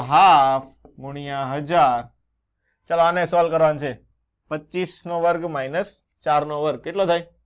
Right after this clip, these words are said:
છસો પચીસ માઇનસ સોળ કરી નાખીએ ને ડાયરેક્ટ. ચાલો, તો હાફ ગુણ્યા હજાર. છસો પચીસમાંથી સોળ જાય એટલે સોળ એટલે ચાર ને પાંચ એટલે નવ એટલે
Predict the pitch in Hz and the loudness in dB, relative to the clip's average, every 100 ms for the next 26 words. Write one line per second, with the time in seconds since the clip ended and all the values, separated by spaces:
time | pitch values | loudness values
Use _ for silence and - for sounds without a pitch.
0 | _ _ _ _ _ _ _ _ _ _ | _ _ _ _ _ _ _ _ _ _
1 | _ _ _ _ _ _ _ _ _ _ | _ _ _ _ _ _ _ _ _ _
2 | _ _ _ _ _ _ _ _ _ _ | _ _ _ _ _ _ _ _ _ _
3 | _ 170 165 190 180 190 196 170 175 175 | _ -10 -2 0 0 -2 -6 -4 -4 -2
4 | 185 180 175 185 196 220 123 - _ - | -2 -2 -2 -2 -2 -4 -6 -12 _ -8
5 | 147 139 117 _ _ _ - _ _ _ | -4 -4 -6 _ _ _ -20 _ _ _
6 | _ _ _ _ _ _ - 143 139 127 | _ _ _ _ _ _ -12 -8 -6 -2
7 | 143 160 139 135 135 - _ _ _ _ | 2 2 2 0 -4 -12 _ _ _ _
8 | _ 139 143 151 147 143 127 135 160 147 | _ -16 -12 -8 -6 -4 -4 -4 0 0
9 | 127 127 131 _ _ _ - - _ _ | -2 -4 -8 _ _ _ -20 -20 _ _
10 | _ _ - _ _ - 170 170 185 185 | _ _ -20 _ _ -14 -10 -4 -2 -2
11 | 185 196 185 180 180 185 190 185 175 151 | -4 -4 -4 -4 -4 -2 -2 0 0 -2
12 | 165 180 170 160 156 170 175 170 165 175 | -4 -4 -2 -4 0 4 4 2 -6 -4
13 | 170 147 139 139 175 170 147 | -4 -4 -8 -4 -2 -2 -4